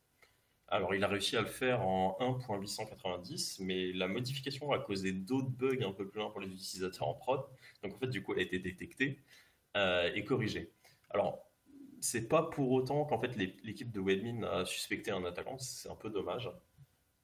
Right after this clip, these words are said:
Et, euh, et un autre point un peu dommage, c'est que le, le serveur de build en question, euh, il était hébergé directement chez un des devs depuis, euh, depuis des années.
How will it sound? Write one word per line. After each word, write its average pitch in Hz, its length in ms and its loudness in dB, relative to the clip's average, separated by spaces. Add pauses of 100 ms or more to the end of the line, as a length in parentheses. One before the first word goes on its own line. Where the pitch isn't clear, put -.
(520)
Et, 117 340 -4
euh, 85 640 -2
et 107 100 0
un 98 120 0
autre 120 160 -4
point 131 160 -4
un 117 40 0
peu 104 100 -8
dommage, 123 320 -4
c'est 101 280 -4
que - 220 -8
le, 120 640 -4
le 92 180 -6
serveur 113 380 2
de 101 100 -2
build 107 220 -6
en 98 100 0
question, 127 500 -6
euh, 95 80 -2
il 95 120 -4
était 92 320 -2
hébergé 92 340 -2
directement 98 480 -2
chez 90 260 -2
un 92 100 0
des 90 120 -4
devs 98 400 -2
depuis, 90 380 -10
euh, - 80 -10
depuis - 240 -16
des 90 180 -6
années. 90 220 -6